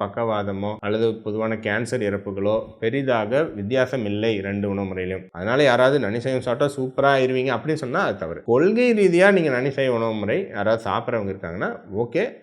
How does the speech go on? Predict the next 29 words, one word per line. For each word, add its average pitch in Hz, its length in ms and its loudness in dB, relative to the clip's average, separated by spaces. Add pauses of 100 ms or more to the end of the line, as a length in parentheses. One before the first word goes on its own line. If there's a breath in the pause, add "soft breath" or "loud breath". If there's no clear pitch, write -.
(240)
அது 101 240 -4
வந்து 107 200 -2
அவங்களுடைய 98 600 -2
விருப்பம். 120 420 -4
அவங்க, 202 580 2
என்னுடைய 165 420 6
ரெக்வெஸ்ட், 135 380 0
இந்த 143 300 0
பி 120 300 0
டுவெல் 131 160 0
இதெல்லாம் 110 340 -2
சத்துக்கள் 113 380 -4
கிடைக்கிற 104 360 -4
மாதிரி 110 260 -2
பார்த்துக்குங்க. 95 560 -6
எல்லாமே 127 360 2
இதிலே 151 200 4
கிடைக்குதுன்னு 139 400 0
நினைக்க 113 340 -2
வேணாம். 135 280 -4
இதுல 113 80 -2
சில 104 200 -4
சத்து 98 260 -6
பற்றாக்குறைகள் 110 600 -2
இருக்கு, 95 340 -8
அதை 117 280 -2
மட்டும் 139 380 -4
நிவர்த்தி 107 340 -4
பண்ணிங்க. 87 380 -10